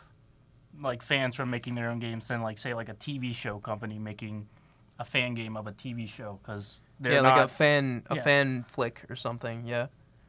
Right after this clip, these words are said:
Speaker 1: Yeah, yeah, yeah, yeah, for, like, a T V show, and, like, the fans made, made their own animations, which they have, and they have been D N C'd, so.
Speaker 2: Mm.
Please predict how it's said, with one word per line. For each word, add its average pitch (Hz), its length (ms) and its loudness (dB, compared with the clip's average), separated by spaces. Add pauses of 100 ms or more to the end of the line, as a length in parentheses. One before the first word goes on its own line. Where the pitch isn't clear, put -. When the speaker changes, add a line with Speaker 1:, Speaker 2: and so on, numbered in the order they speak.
(540)
Speaker 1:
Yeah, 147 160 4
yeah, 151 140 6
yeah, 151 40 6
yeah, 131 360 6
for, 127 120 -8
like, 139 240 -2
a 139 80 -4 (140)
T 160 140 0
V 147 120 0
show, 127 480 4 (120)
and, 135 140 0
like, 135 180 2
the 135 80 0
fans 147 420 4
made, 139 360 -2
made 139 300 0
their 135 160 4
own 143 180 2
animations, 131 720 -2
which 135 420 -4
they 127 140 -2
have, 113 380 4
and 120 220 -4
they 117 100 -2
have 120 260 2
been 113 180 -4
D 117 160 -10
N 113 120 -8
C'd, 107 400 -8 (640)
so. - 320 -16 (500)
Speaker 2:
Mm. 127 240 -6